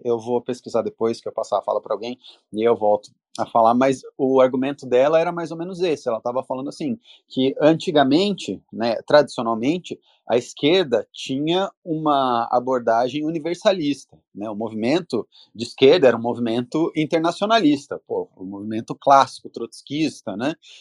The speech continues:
que queria que todos os países fizessem a revolução, e pra você ser uma pessoa de esquerda, bastava que você aspirasse aos ideais da revolução, e todos seriam igualmente aceitos.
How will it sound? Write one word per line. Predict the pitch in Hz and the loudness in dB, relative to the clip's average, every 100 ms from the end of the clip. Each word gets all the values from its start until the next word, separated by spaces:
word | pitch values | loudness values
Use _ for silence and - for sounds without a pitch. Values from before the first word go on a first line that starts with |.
| _ | _
que | 123 117 | -8 -6
queria | 123 127 139 | -2 0 -2
que | 151 | -4
todos | - 156 196 156 | 0 2 2 0
os | 160 | -4
países | 123 127 135 120 | -2 0 -2 -4
fizessem | 120 117 110 | -6 -6 -8
a | 110 | -10
revolução, | 123 123 - 131 160 | -8 -8 0 2 4
e | 147 | 2
pra | 139 | 0
você | 131 - 180 | -2 -2 -2
ser | 185 - 160 160 _ _ | -2 -2 -2 -2 _ _
uma | - 127 | -2 0
pessoa | - 104 - 123 117 | 2 -2 0 -2 -2
de | |
esquerda, | - - 123 156 185 | -6 0 2 4 2
bastava | 165 165 - - 131 151 190 | 4 0 0 -4 -2 -2 -6
que | 190 | -12
você | 175 180 - - 156 175 185 156 110 113 | -12 -12 -14 -8 -6 -4 -4 -2 -2 -2
aspirasse | 120 - 160 123 131 143 131 | -2 -2 -2 0 0 -2 -10
aos | 107 | -12
ideais | 127 123 113 127 117 | -10 -6 -4 -4 -6
da | 117 | -10
revolução, | 117 113 123 - 131 131 156 170 _ _ | -10 -10 -12 -4 0 0 -2 -12 _ _
e | 143 151 | -6 0
todos | 147 147 156 - | 4 4 4 -6
seriam | 165 123 139 156 135 - | -4 -2 -2 -4 -10 -4
igualmente | 131 135 135 120 127 - 160 - _ _ _ _ _ _ _ | 0 0 0 0 -2 -2 -6 -6 _ _ _ _ _ _ _
aceitos. | - 127 - 139 113 - | -2 -2 4 6 6 0